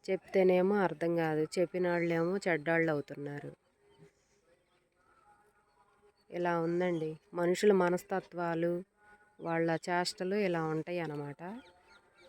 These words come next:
వాళ్ళు నీట్‌గా ఉండరు, శుభ్రంగా ఉంచుకోరు, ఎవరన్నా చెప్తేనేమో నచ్చదు. ఓకేనా అండి? మరో మంచి వీడియోతో మళ్ళీ కలుద్దాం.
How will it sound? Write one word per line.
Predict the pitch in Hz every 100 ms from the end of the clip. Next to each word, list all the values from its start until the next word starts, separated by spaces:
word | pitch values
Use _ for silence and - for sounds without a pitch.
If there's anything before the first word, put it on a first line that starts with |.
| -
వాళ్ళు | 190 190 185 185
నీట్‌గా | 185 190 202 202 202
ఉండరు, | 190 190 190 190 208
శుభ్రంగా | 208 185 165 185 180
ఉంచుకోరు, | 175 170 175 - 180 196
ఎవరన్నా | 226 185 170 170
చెప్తేనేమో | 160 165 - 170 165 160 180
నచ్చదు. | 202 147 - 147 139 - - _ _ _ _ _ _ _ _ _ _ _
ఓకేనా | - 175 202 202
అండి? | 185 175 180 - _ -
మరో | 170 175
మంచి | 170 170 170 185
వీడియోతో | 180 165 165 - 190
మళ్ళీ | 185 160 160
కలుద్దాం. | 160 160 156 143 156